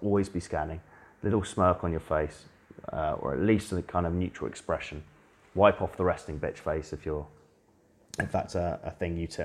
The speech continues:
tend to have. It definitely is for me. I look serious, so I have to remember to smile more. But yeah, always leave the house looking good. I mean, that's just a basic one for increasing time effectiveness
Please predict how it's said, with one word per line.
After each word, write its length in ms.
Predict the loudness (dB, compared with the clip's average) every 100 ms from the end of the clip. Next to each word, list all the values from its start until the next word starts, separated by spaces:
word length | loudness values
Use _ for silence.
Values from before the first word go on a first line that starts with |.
| -8
tend 220 | -6 -6
to 60 | -6
have. 180 | -6 -6
It 100 | -4
definitely 340 | -4 -4 -8
is 100 | -8
for 120 | -8
me. 160 | -10 -8
I 100 | -6
look 200 | -8 -10
serious, 600 | -8 -6 -4 -4 -8 -16 _ -20 _ _
so 120 | -12
I 40 |
have 140 | -12 -8
to 80 |
remember 420 | -4 -2 0 -2 -4
to 140 | -8
smile 440 | -8 -2 -2 0
more. 300 | -2 -4 -6 -8 -20 -20 -20 -6
But 120 | -4
yeah, 240 | 4 4 4
always 380 | 4 8 8 8
leave 220 | 4 4
the 80 | 2
house 280 | 2 0 -4
looking 260 | -10 -8
good. 180 | -8 -6
I 60 | -6
mean, 140 | -4
that's 180 | -4 -6
just 220 | -8 -10
a 20 |
basic 420 | -6 -2 -2 -6 -8
one 200 | -8 -8
for 280 | -4 -4
increasing 560 | -4 -10 -4 -4 -4 -10
time 200 | -8 -8
effectiveness 600 | -6 -6 -6 -10 -10 -10